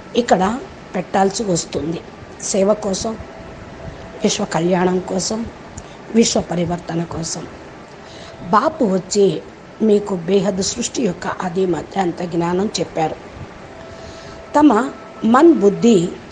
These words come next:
ఈ యొక్క దేహం నుండి అతీతంగా, కర్మేంద్రియాల నుండి అతీతంగా,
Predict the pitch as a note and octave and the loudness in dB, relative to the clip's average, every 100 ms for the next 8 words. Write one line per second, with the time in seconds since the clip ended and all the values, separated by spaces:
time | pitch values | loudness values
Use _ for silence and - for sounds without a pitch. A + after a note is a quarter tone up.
0 | - - - - - - C#4+ D4+ A3+ F#3 | -18 -18 -18 -16 -8 2 4 6 2 4
1 | G#3 G#3 F#3+ F#3 F3+ F#3 F#3 - - - | 4 4 4 4 4 2 0 -2 -4 0
2 | A#3 A#3 G#3+ G#3+ A3 G#3+ - - - - | 0 2 2 2 0 -4 -14 -20 -18 -16
3 | - - - F#3 G#3 G#3+ F#3+ G3 F#3 F#3 | -16 -8 -2 2 4 4 4 4 4 4
4 | F3+ F#3 F3+ - F3+ G#3+ A#3 G#3+ G#3 G#3+ | 2 2 -2 -4 -2 -2 0 2 4 2